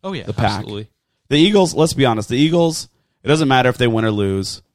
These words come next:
Speaker 1: Yeah,
Speaker 2: It just
Speaker 1: no.
Speaker 2: doesn't matter for
Speaker 1: And
Speaker 2: Philadelphia. It doesn't
Speaker 1: yeah.
Speaker 2: matter.
Speaker 1: I mean
Speaker 2: 'Cause they've all, they've lost forever,
Speaker 1: Yeah.
Speaker 2: and they won a Super Bowl. Everything from here on out doesn't
Speaker 1: I mean,
Speaker 2: matter.
Speaker 1: they were one and two going, going in, going in, going in, into this game. They,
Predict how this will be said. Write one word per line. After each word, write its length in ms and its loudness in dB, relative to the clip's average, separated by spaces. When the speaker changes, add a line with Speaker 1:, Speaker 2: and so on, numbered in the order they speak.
Speaker 1:
Yeah, 160 -10
Speaker 2:
It 80 0
just 160 -2
Speaker 1:
no. 60 0
Speaker 2:
doesn't 160 -4
matter 300 -8
for 100 -4
Speaker 1:
And 100 -2
Speaker 2:
Philadelphia. 460 -4
It 80 -8
doesn't 220 0
Speaker 1:
yeah. 100 -8
Speaker 2:
matter. 240 -16
Speaker 1:
I 80 -2
mean 260 -2
Speaker 2:
'Cause 160 0
they've 200 2
all, 240 4
they've 180 0
lost 340 0
forever, 280 0
Speaker 1:
Yeah. 120 -4
Speaker 2:
and 120 -4
they 40 0
won 160 0
a 40 -4
Super 280 -6
Bowl. 320 -6
Everything 400 -8
from 160 -10
here 140 -4
on 100 -4
out 200 -6
doesn't 160 -2
Speaker 1:
I 40 2
mean, 140 -2
Speaker 2:
matter. 220 -10
Speaker 1:
they 160 -2
were 200 0
one 260 -2
and 160 -2
two 240 0
going, 400 -2
going 300 -4
in, 220 -4
going 240 -6
in, 180 -6
going 220 -6
in, 180 -6
into 240 -6
this 200 -6
game. 320 -4
They, 380 2